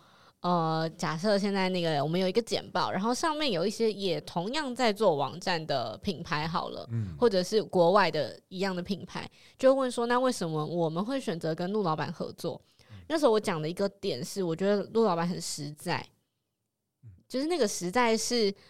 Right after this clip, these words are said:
Speaker 1: 呃，比如说像刚那个故事，就是我可能有很多的选择，然后因为我就是一个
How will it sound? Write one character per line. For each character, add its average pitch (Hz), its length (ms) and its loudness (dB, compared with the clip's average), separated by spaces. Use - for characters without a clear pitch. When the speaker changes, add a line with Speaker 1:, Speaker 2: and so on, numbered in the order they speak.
Speaker 1:
呃， 180 220 2
比 185 100 4
如 202 80 6
说 240 160 2
像 262 160 0
刚 226 160 2
那 226 80 2
个 190 80 2
故 180 240 2
事， 185 260 -6
就 294 140 -2
是 285 240 0
我 196 180 2
可 233 200 -2
能 175 100 -2
有 180 100 2
很 190 160 0
多 185 180 2
的 185 40 4
选 147 240 -6
择， - 260 -12
然 165 140 -6
后 240 140 -2
因 240 80 -4
为 262 80 -2
我 190 140 0
就 175 140 -4
是 208 140 -6
一 202 60 -4
个 139 280 -8